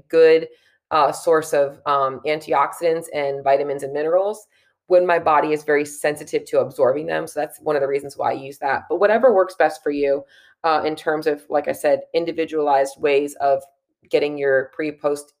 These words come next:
workout nutrition dialed in. Uh, so carb and protein drink, creatine is probably one of the most underutilized supplements in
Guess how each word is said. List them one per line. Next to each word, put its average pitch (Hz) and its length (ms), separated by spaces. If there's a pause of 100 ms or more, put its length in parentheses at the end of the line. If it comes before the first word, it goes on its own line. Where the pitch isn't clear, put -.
workout 139 340
nutrition 139 380
dialed 131 260
in. 131 220 (1700)
Uh, 170 140
so 175 160
carb 208 460
and 185 140
protein 180 340
drink, 165 280 (140)
creatine 240 880
is 165 360
probably 247 480
one 262 160
of 233 40
the 214 60
most 180 360
underutilized 156 840
supplements 151 760
in 151 420